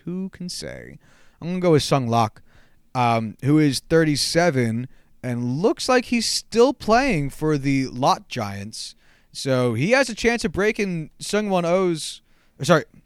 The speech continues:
Oh, no, I was right. Sung Won Oh. They just put it all backwards. Um, they does have a decent shot at breaking his saves record. He's only fifteen behind, so that could be,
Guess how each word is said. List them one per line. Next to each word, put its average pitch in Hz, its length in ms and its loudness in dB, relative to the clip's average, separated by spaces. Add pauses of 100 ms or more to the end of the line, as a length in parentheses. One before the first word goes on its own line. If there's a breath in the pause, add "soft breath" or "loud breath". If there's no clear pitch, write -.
(260)
Oh, 175 360 4 (100)
no, 180 220 2
I 156 80 -2
was 147 160 -2
right. 107 180 -8
Sung 185 160 -2
Won 147 160 0
Oh. 120 140 -2
They 120 100 -6
just 127 160 -8
put 139 120 -4
it 117 40 -6
all 107 120 -4
backwards. 101 500 -12 (540 soft breath)
Um, 117 420 0 (240)
they 170 140 2
does 202 200 4
have 214 140 4
a 156 40 0
decent 165 480 -6
shot 180 140 2
at 160 80 2
breaking 160 240 0
his 131 120 -2
saves 156 260 0
record. 127 240 2
He's 117 120 -2
only 143 180 6
fifteen 156 420 -4
behind, 117 440 -2
so 113 120 -8
that 123 200 -6
could 120 120 -14
be, 110 260 -8